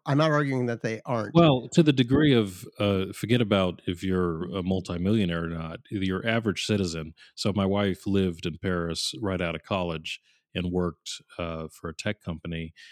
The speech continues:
Speaker 2: and she was making, you know, what we would call barely over minimum wage for the time. You know, she, she was living very humbly,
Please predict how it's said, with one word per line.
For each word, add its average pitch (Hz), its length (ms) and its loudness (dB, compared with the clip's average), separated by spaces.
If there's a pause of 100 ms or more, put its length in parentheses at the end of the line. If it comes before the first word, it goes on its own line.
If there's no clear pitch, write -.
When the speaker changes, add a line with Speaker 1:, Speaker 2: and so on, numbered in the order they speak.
(520)
Speaker 2:
and 90 640 0
she - 280 0
was 101 200 0
making, 90 720 0 (160)
you 104 180 0
know, 82 220 -6 (600)
what 110 360 -2
we 117 140 6
would 107 180 2
call 104 260 2
barely 98 400 0
over 95 260 2
minimum 90 400 0
wage 90 420 0
for - 140 -12
the 82 120 -10
time. 80 540 -12
You 92 100 -4
know, 76 100 -8
she, 95 320 -6
she 92 220 -4
was 90 220 -4
living 95 260 0
very 95 180 -2
humbly, 90 480 -4